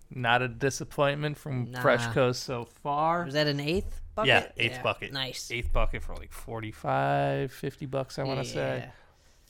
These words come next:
Speaker 2: Can't beat that.
Speaker 1: It's a great deal. That was very tasty.
Speaker 2: Holy shit.
Speaker 1: Kinda sweet, little, little bit of a baked goods, but also had some, like, citrusiness
Speaker 2: Yeah,
Speaker 1: going
Speaker 2: I was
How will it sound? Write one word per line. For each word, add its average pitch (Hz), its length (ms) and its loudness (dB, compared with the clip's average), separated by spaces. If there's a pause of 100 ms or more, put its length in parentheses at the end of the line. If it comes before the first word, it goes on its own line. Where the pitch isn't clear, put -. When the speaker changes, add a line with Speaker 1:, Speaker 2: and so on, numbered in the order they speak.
(220)
Speaker 2:
Can't 127 300 -10
beat 143 280 -10
that. 151 340 -6 (220)
Speaker 1:
It's - 100 -20
a - 60 -20 (120)
great 107 300 -4
deal. 101 320 -4
That 107 160 -2
was 101 260 -8 (520)
very 117 380 0
tasty. 117 680 -6
Speaker 2:
Holy 110 60 -8
shit. - 100 -20 (680)
Speaker 1:
Kinda 113 280 0
sweet, 143 520 -2
little, 127 480 -2
little 143 220 0
bit 135 140 0
of 120 80 -4
a 117 40 -2
baked 127 400 -8
goods, 127 300 -6
but 120 100 -6
also 120 260 -4
had 127 100 -4
some, 117 160 -10
like, 98 140 -8
citrusiness 131 880 -4
Speaker 2:
Yeah, 135 80 0
Speaker 1:
going 139 160 6
Speaker 2:
I - 20 8
was 135 80 8